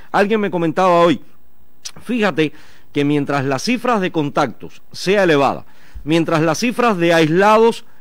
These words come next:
sea elevada, elevada va a ser también la probabilidad de cifras de casos positivos al nuevo coronavirus. Y una persona contagiada puede complicarse con la enfermedad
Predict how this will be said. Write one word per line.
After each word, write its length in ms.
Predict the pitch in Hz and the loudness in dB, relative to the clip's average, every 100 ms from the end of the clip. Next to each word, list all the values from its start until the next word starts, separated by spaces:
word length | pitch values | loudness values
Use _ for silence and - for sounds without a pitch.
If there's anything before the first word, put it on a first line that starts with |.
| - | -12
sea 380 | - - 202 208 | -4 4 6 6
elevada, 500 | 202 202 190 160 139 - - - - - | 6 6 6 4 0 -10 -16 -16 -16 -2
elevada 540 | 156 147 131 143 160 | 2 4 4 4 4
va 100 | 156 | 4
a 40 | 151 | 2
ser 200 | 160 143 | 2 2
también 420 | 170 170 160 127 - - - | 2 4 2 0 -8 -14 -8
la 200 | 127 147 | 0 0
probabilidad 640 | 135 143 139 135 127 139 175 | 2 2 2 2 2 2 0
de 240 | 127 135 | 0 -2
cifras 480 | - 233 247 156 117 | 0 -2 0 -2 -2
de 140 | 117 | -2
casos 320 | 165 170 196 | 0 0 -2
positivos 640 | 165 151 - 127 226 233 131 | -2 -4 -4 -2 0 2 0
al 100 | 117 | -2
nuevo 300 | 117 127 127 | -2 -2 -2
coronavirus. 640 | 123 107 98 87 82 85 - - - - | -2 -4 -4 -6 -10 -14 -16 -16 -14 -4
Y 120 | 156 | 0
una 200 | 226 233 | 2 2
persona 440 | 165 147 196 220 | 2 0 0 0
contagiada 680 | 190 160 143 127 143 113 95 - - - - | 0 -2 -2 0 0 0 -4 -10 -16 -16 -6
puede 400 | 156 185 202 202 | 2 6 6 4
complicarse 800 | 165 143 120 127 165 220 202 190 | 0 -2 -2 -2 2 2 2 0
con 120 | 180 | 0
la 60 | 151 | -2
enfermedad 540 | 117 123 123 165 233 | -2 -2 2 2 2